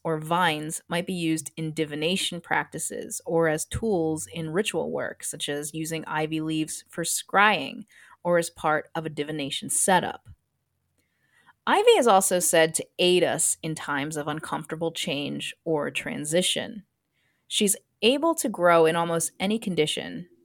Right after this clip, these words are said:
often looked at as a pest as a result because of her ability to thrive and continue to grow and grow in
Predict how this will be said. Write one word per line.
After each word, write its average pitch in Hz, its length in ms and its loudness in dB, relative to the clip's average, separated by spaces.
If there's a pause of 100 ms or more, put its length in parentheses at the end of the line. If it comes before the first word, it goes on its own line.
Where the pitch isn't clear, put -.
(140)
often 208 460 4
looked 175 180 -2
at 160 160 4
as 160 120 -2
a 143 60 -6
pest - 640 0 (160)
as 165 140 0
a 160 40 -6
result 160 560 2
because 175 300 0
of 170 120 0 (100)
her 202 180 4
ability 233 320 8
to 160 120 2
thrive 175 680 4
and 165 160 -4
continue 220 320 0
to 175 80 0
grow 202 480 4
and 175 140 -2
grow 175 360 6
in 156 140 -4